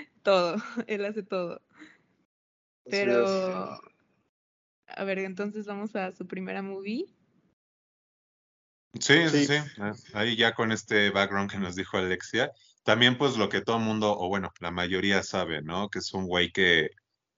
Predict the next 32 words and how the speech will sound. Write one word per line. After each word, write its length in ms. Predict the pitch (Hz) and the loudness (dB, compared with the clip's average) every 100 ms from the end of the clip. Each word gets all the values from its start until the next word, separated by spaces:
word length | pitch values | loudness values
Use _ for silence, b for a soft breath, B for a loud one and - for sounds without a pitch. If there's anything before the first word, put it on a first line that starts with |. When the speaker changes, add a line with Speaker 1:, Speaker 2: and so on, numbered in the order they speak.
| - | -10
Speaker 3:
siempre 380 | - 95 90 101 | 0 2 4 4
le 60 | 92 | 4
gustó 340 | 80 - 95 | 0 -2 -2
las 160 | 92 - | -2 -4
películas, 920 | 87 82 85 101 113 160 - - _ | -6 -4 -4 2 4 2 -2 -10 _
desde 380 | 101 85 87 82 | -10 -4 -2 -2
morrito 440 | 82 82 92 92 95 | -2 0 0 2 4
iba 180 | 92 | 4
al 120 | 90 85 | 4 0
cine, 320 | 92 90 90 | -4 -4 -2
creo 160 | 104 | -2
que 100 | 101 | -2
con 160 | 107 85 | -4 -4
su 140 | - | -4
mamá, 360 | 80 78 80 92 | -4 -2 0 0
algo 160 | 113 110 | 2 0
así 160 | - | 2
decía, 380 | 98 95 110 185 - _ - B B B - - - | 0 4 2 2 -2 _ -20 B B B -20 -14 0
y 160 | 87 | 4
este, 1120 | 82 80 80 90 85 85 82 80 80 80 80 78 | 6 4 2 -2 0 2 4 4 4 4 2 2
pero 180 | 87 87 | 2 2
pues 140 | - | 4
nunca 240 | 101 107 110 | 4 4 2
estudió 360 | - 90 92 | 0 2 2
cine, 340 | 90 95 92 90 | 2 0 0 0
nunca 300 | 90 90 87 | -2 0 0
nada, 240 | 85 87 82 | 2 0 2
él 100 | 87 | -2
aprendió 420 | - 80 80 85 | -2 -4 -2 -2
cine 320 | - 92 92 | -2 0 0
viendo 340 | 87 85 82 82 | 0 -2 -2 -2
cine. 420 | - 98 147 | 0 2 0